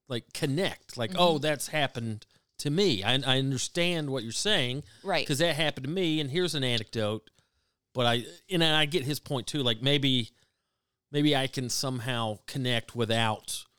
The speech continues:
Speaker 1: inserting my own stupid little anecdote about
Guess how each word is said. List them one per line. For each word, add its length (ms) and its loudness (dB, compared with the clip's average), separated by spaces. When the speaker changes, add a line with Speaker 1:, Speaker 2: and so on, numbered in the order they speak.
Speaker 1:
inserting 560 -2
my 260 2
own 200 -4
stupid 340 -8
little 220 -8
anecdote 500 -12
about 320 -8